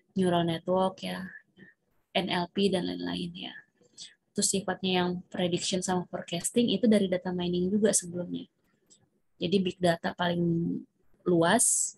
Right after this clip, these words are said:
kemudian sebelumnya ada istilah big data, orang taunya data mining,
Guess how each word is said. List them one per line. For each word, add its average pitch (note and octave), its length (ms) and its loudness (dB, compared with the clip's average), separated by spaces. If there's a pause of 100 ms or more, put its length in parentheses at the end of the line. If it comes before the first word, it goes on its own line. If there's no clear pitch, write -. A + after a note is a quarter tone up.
(360)
kemudian F3 480 4
sebelumnya F3+ 720 2
ada F3 320 0
istilah F3+ 320 2
big F3 160 -2
data, - 320 -2
orang F#3+ 160 -2
taunya F3+ 320 2
data E3+ 240 -2
mining, E3+ 640 0